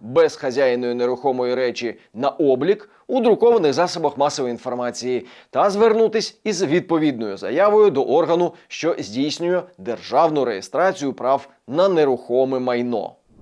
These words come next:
Департамент освіти та науки Одеської обласної адміністрації вирішив не переносити початок навчального року в регіоні на серпень і розпочати рік традиційно з другого вересня. Про це повідомив директор департаменту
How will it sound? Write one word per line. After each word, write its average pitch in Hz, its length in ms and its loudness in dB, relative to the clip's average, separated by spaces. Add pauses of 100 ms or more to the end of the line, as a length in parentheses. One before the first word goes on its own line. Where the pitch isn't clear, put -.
(400)
Департамент 160 580 -2
освіти 160 400 -4
та 151 140 0
науки 151 380 2
Одеської 139 440 0
обласної 139 380 0
адміністрації 139 760 -2
вирішив 143 460 -2
не 147 160 -2
переносити 151 800 2
початок 123 520 -4
навчального 131 600 0
року 175 280 2
в 131 80 0
регіоні 139 480 0
на 131 180 -2
серпень 151 720 0
і 143 200 -2
розпочати 135 680 -2
рік 160 180 -2
традиційно 139 800 -2 (220)
з 104 120 -14
другого 135 400 4
вересня. 90 560 -4 (100)
Про 135 120 -6
це 185 140 0
повідомив 143 480 2
директор 147 440 0
департаменту 156 840 0